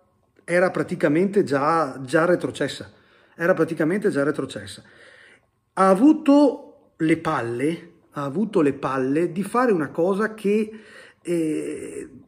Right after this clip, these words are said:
poche altre squadre, poche altre squadre fanno, o quantomeno molte squadre fanno, ma poche ci riescono. Ha cambiato tutto. Allora, ha cambiato la proprietà, ma quello, vabbè, era ovvio che lo facesse per via del problema, del problema Lotito.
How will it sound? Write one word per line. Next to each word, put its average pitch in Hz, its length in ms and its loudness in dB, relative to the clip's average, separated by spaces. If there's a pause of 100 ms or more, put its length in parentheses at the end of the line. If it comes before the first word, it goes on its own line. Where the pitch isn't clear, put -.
(200)
poche 240 380 4
altre 214 400 4
squadre, 196 800 2
poche 196 300 -2
altre 170 240 -2
squadre 139 400 -6
fanno, 101 500 -16 (400)
o 190 160 4
quantomeno 190 800 4
molte 190 480 4
squadre 180 380 0
fanno, 202 460 0
ma 170 260 0
poche 190 380 0
ci 160 160 -4
riescono. 113 600 -10 (480)
Ha 277 80 -4
cambiato 233 380 2
tutto. - 340 -18 (420)
Allora, 151 380 4
ha 190 120 0
cambiato 208 360 2
la 160 80 2
proprietà, 151 560 2
ma 160 120 -2
quello, 170 300 2
vabbè, 135 340 2
era 139 340 -4
ovvio 165 640 4 (260)
che 143 100 -2
lo 139 100 2
facesse 143 640 -2
per 127 180 -6
via 135 180 0
del 131 120 -2
problema, 127 560 -4
del 127 160 -8
problema 123 360 -8
Lotito. 110 480 -14